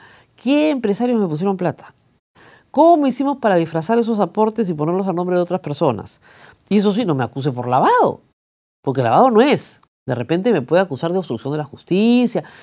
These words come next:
de otros asuntos que vinieron con posterioridad, pero no me acuse por lavado y yo le cuento toda la operación".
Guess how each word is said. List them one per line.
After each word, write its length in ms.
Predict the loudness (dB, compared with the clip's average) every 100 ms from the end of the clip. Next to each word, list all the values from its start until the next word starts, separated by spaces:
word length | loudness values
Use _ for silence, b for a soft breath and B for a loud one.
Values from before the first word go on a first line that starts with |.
| B
de 80 | 2
otros 180 | 2 4
asuntos 360 | 0 -2 -4 -2
que 80 |
vinieron 200 | -2 -2
con 140 | -4 -8
posterioridad, 760 | -8 -10 -8 -4 2 2 2 b b b b _
pero 140 | -4
no 100 | -2
me 80 | 0
acuse 240 | 0 -2
por 160 | -2 0
lavado 320 | 2 2 2
y 80 | 2
yo 120 | 2
le 80 | 0
cuento 320 | -2 -4 -4
toda 280 | -2 0 0
la 60 | -2
operación". 480 | -4 -8 -8 -10